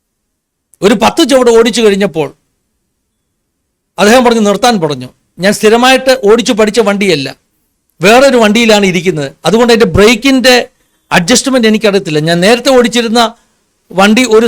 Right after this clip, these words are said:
സാധാരണ manual kind of brake ഉള്ളതാ, പക്ഷേ ഇതൊരു പവർ ബ്രേക്ക് ഉള്ള അല്ലെങ്കിൽ ഓയിലൊക്കെ ഒഴിക്കുന്ന ബ്രേക്കുള്ള ഒരു ബ്രേക്കുള്ള പുതിയ വണ്ടിയിലാണ് ഞാൻ ഇരിക്കുന്നത്. മറ്റേ വണ്ടിയിൽ ഇച്ചിരി ആഞ്ഞ് ബ്രേക്ക് പിടിച്ചാലേ നിൽക്കത്തുള്ളൂ, അതേ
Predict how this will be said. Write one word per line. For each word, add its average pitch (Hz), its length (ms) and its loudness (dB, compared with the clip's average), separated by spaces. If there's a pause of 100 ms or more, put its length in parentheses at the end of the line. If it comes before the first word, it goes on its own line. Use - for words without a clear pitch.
സാധാരണ 220 440 -2 (420)
manual 233 300 2 (100)
kind 220 180 0
of 202 140 -2
brake 208 240 0
ഉള്ളതാ, 151 280 -2
പക്ഷേ 185 200 -4
ഇതൊരു 226 260 -2
പവർ 226 300 2
ബ്രേക്ക് 240 260 0
ഉള്ള 170 100 0 (1000)
അല്ലെങ്കിൽ 220 260 2
ഓയിലൊക്കെ 240 440 4
ഒഴിക്കുന്ന 226 360 -4
ബ്രേക്കുള്ള 214 420 0 (800)
ഒരു 240 240 4 (280)
ബ്രേക്കുള്ള 226 480 2
പുതിയ 220 220 0
വണ്ടിയിലാണ് 214 380 2
ഞാൻ 190 160 0
ഇരിക്കുന്നത്. 147 400 -8 (720)
മറ്റേ 196 380 0
വണ്ടിയിൽ 269 320 2
ഇച്ചിരി 226 220 -2 (160)
ആഞ്ഞ് 277 300 0
ബ്രേക്ക് 240 280 0
പിടിച്ചാലേ 233 460 2
നിൽക്കത്തുള്ളൂ, 170 440 -2 (240)
അതേ 226 240 4